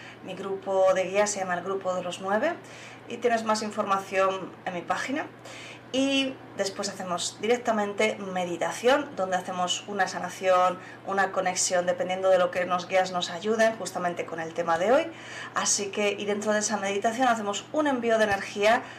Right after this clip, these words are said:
a toda la humanidad para que el sistema inmunológico del ser humano se active, se active, se active, empecemos a, a elevar nuestra vibración. Es posible, aunque no lo creáis, que estoy segura de que sí, porque si no, no estaríais aquí. Es posible cien por cien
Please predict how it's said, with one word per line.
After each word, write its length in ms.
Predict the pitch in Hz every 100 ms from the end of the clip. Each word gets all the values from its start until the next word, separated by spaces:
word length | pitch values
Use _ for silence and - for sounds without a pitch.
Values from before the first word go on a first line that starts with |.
| -
a 60 | -
toda 200 | 214 214
la 100 | 214
humanidad 500 | 208 208 233 226 - - - - -
para 340 | 180 180 180
que 380 | - 190 190 175
el 80 | 180
sistema 360 | - - 190
inmunológico 640 | 190 185 180 214 214 - 175
del 100 | 170
ser 160 | 196
humano 280 | 190 202 190
se 100 | 185
active, 400 | 180 - 240 175
se 100 | -
active, 320 | - 226 208
se 80 | 190
active, 380 | 190 254 208 170 - - -
empecemos 400 | - 185 190 185
a, 240 | 185 180 -
a 140 | 185
elevar 320 | 175 180 185
nuestra 260 | 196 185 190
vibración. 400 | 180 175 220 208 - - - - - - -
Es 140 | -
posible, 500 | 277 - 262 196 - -
aunque 220 | 185 180 185
no 100 | 190
lo 140 | 190
creáis, 640 | 190 190 202 214 - - - - -
que 60 |
estoy 200 | 175 208
segura 260 | 202 190 185
de 140 | 180
que 80 | 180
sí, 280 | - 254 214
porque 180 | - 175
si 160 | 175 185
no, 140 | 190
no 80 | 190
estaríais 400 | - 185 175 175
aquí. 280 | 175 196 196 - - -
Es 100 | 220
posible 320 | 214 220 208 190
cien 320 | 226 240 220
por 140 | 196 196
cien 380 | - 208 165